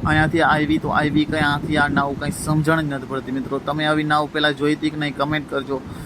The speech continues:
મિત્રો જલ્દીથી વરસાદ ચાલુ થઈ ગયો છે, તો પહેલાં આપણે જલ્દીથી ઘરે વયા જઈને સૂઈ જઈએ. આ રાત થઈ ગઈ છે, આમાં ક્રિએચર ને આપણા બધા હોય સ-,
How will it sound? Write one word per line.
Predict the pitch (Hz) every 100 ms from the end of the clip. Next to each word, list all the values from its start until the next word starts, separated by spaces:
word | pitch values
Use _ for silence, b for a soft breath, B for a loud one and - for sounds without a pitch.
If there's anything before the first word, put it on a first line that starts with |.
| - -
મિત્રો | 156 160
જલ્દીથી | 147 147 139 147
વરસાદ | 139 143 147
ચાલુ | 131 143 143
થઈ | 151
ગયો | 147 165
છે, | 156
તો | 143
પહેલાં | 139 143 143
આપણે | 139 143 139
જલ્દીથી | 143 139 147 151 151 - B - -
ઘરે | 151
વયા | 147 143
જઈને | 151 160 151
સૂઈ | 147 160 156
જઈએ. | 143 147 151
આ | 143
રાત | 139 139
થઈ | 143 156
ગઈ | 151 147
છે, | 156
આમાં | 143 143 139
ક્રિએચર | - 143 143 139 135
ને | 131 139 139 143 - - - -
આપણા | 143 147 143 139 139
બધા | 139 143 143 139
હોય | 139 151
સ-, | 147 - -